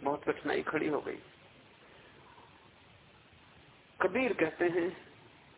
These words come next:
"कहें कबीर ते बाँची हैं जिनके हृदय विवेक।" ये जो मैं कह रहा हूं वे ही समझ सकेंगे जिनके हृदय विवेक है, जिन्होंने ध्यान किया है। क्यों? क्योंकि ध्यान करने वाले को तत्क्षण दिखाई पड़ता है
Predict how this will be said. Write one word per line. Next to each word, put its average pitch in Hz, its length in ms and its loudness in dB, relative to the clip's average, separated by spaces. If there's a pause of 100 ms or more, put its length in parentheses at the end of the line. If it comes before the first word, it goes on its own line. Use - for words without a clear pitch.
(1500)
"कहें 202 380 4
कबीर 170 500 2 (140)
ते 120 80 2
बाँची 120 480 0
हैं 165 320 -4 (200)
जिनके 117 360 -2
हृदय 107 380 0
विवेक।" 104 460 0 (300)
ये 143 80 2
जो 123 160 0
मैं 110 160 -2
कह 131 220 -2
रहा 143 120 6
हूं 175 240 2 (360)
वे 113 200 0
ही 135 280 -2
समझ - 200 -4
सकेंगे 120 580 -4 (460)
जिनके 117 400 -4
हृदय 110 360 -2
विवेक 104 480 -2
है, 107 100 -4
जिन्होंने 107 400 -6
ध्यान 98 420 -6
किया 95 280 -4
है। 104 180 -8
क्यों? 120 200 -4 (1080)
क्योंकि 127 240 -2
ध्यान 120 400 0
करने 113 320 -2
वाले 127 280 4
को 120 160 -2
तत्क्षण 131 540 -4
दिखाई 113 320 -2
पड़ता 110 380 0
है - 100 -8